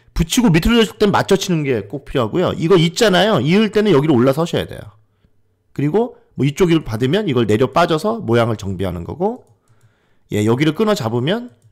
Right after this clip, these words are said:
이걸 밀어가지고 예, 모양을 정비하시는 게 가장 좋은 방법입니다. 그러니까 백이 여기서 이 정석 선택을 했을 때 흑이, 어, 여기를 방비하는 방법이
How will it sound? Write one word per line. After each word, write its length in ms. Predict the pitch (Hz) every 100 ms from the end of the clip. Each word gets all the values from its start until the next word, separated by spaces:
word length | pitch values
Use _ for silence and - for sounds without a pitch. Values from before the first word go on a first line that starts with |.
| _ _
이걸 240 | - 131 139
밀어가지고 800 | 120 190 165 113 92 - 190 -
예, 80 | 101
모양을 380 | 95 120 131 120
정비하시는 500 | - 120 117 - 101
게 180 | 131 110 - _ -
가장 380 | - 170 175
좋은 280 | 151 127 131
방법입니다. 720 | 110 90 85 - - - 95 - _ _ _ _ _ _
그러니까 240 | - 170 - - _
백이 580 | - 143 202 247 233 131
여기서 640 | 123 151 214 202 190 202 147
이 300 | 175 190 -
정석 360 | 120 160 190
선택을 500 | 196 185 185 165 175
했을 300 | 185 - 214
때 360 | - 240 160 - - _
흑이, 760 | - 262 247 262 262 117 82 76 _ _ _
어, 500 | - 117 113 107 98 -
여기를 380 | 156 156 208 208
방비하는 560 | - 165 208 233 220
방법이 640 | 170 156 156 226 160 78